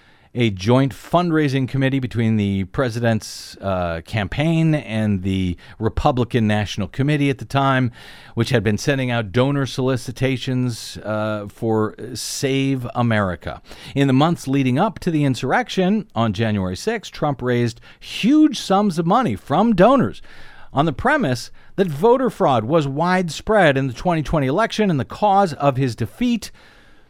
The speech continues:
by now President Joe Biden. That funding, he and his campaign staff and lawyers would say regularly, was needed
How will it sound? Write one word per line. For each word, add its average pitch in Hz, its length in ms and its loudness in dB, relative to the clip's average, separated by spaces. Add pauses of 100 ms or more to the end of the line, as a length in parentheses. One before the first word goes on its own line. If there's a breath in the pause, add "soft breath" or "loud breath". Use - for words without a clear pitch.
(100)
by 196 220 2
now 151 380 2
President 131 560 0
Joe 107 240 0
Biden. 175 600 4
That 156 380 0
funding, 170 640 0
he 180 300 -2
and 135 160 -2
his 120 120 -4
campaign 147 500 -2
staff 143 400 -2
and 117 120 -2
lawyers 147 400 0
would 139 240 2
say 160 300 0
regularly, 143 640 2
was 135 300 2
needed 175 480 2